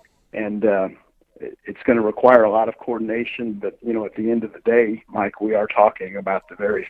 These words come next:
food that is feeding people, and, you know, one of the high points of twenty twenty, uh, Mike, has been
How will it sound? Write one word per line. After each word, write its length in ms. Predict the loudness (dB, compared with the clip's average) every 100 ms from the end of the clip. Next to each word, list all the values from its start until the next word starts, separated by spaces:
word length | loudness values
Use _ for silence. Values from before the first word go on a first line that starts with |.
| -8
food 240 | -6 -4 -6
that 140 | -8
is 80 | -8 2
feeding 320 | 4 4 2
people, 460 | 2 0 2 0 0
and, 160 | -6 _ -20 -20 -20 -20 -20 -20 -20 0
you 80 | 2
know, 120 | 4
one 200 | 4 4
of 80 | 4
the 80 | 2
high 240 | 2 2
points 380 | 2 0 0 0 -2
of 140 | -2
twenty 280 | -2 0 0
twenty, 480 | 0 2 2 0 -6 -18 _ _ -10
uh, 220 | -8 -10 -14 _ _
Mike, 260 | -2 -2 0
has 160 | -4
been 460 | -2 0 2 0 -4